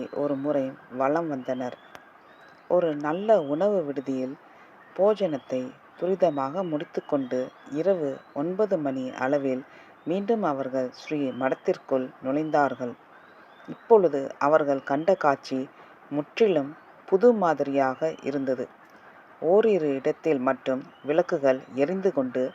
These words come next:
மற்ற விளக்குகள் அனைத்தும் அணைக்கப்பட்டிருந்தன. அங்கங்கே மூலையில் ஒரு சிலர் படுத்து உறங்கி கிடந்தனர். ஒரு சிலர் சாவகாசமாக அமர்ந்து பேசிக் கொண்டிருந்தனர். ஸ்ரீ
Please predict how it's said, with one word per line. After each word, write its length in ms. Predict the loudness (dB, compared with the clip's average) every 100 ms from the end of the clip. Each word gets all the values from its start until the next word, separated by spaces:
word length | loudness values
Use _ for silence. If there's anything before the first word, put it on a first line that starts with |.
| -14 -20 -20 -14 -2
மற்ற 420 | -2 0 4 6
விளக்குகள் 580 | 6 0 0 0 0 -2 -4 0
அனைத்தும் 560 | 0 0 -4 -4 -4 -8 -20 -18 -2
அணைக்கப்பட்டிருந்தன. 1000 | 0 2 2 2 0 0 -2 0 -2 -2 -4 -12 -20 -20 -20 -20 -20 -20 -20 0
அங்கங்கே 580 | 2 4 4 4 0 -4 -4 -10 -8
மூலையில் 540 | -2 0 0 -2 -4 -6
ஒரு 180 | -4 -4
சிலர் 400 | -4 0 2 2 -2 4
படுத்து 540 | 4 4 0 -2 -2 -4 -4
உறங்கி 400 | 0 0 -2 -6
கிடந்தனர். 540 | -4 -4 -6 -6 -6 -10 -20 -20 -20 -8
ஒரு 200 | 0 2
சிலர் 400 | 0 -2 -2 -2 -6 -20 -20 -20 2
சாவகாசமாக 1080 | 6 8 6 2 2 2 -4 -4 -4 -4 -6
அமர்ந்து 580 | -2 0 2 0 -2 -4 -2
பேசிக் 380 | 0 0 -2 -2
கொண்டிருந்தனர். 680 | -2 -2 -4 -2 -2 -2 -6 -16 -20 -20 -20 -20 -16
ஸ்ரீ 260 | -4 -2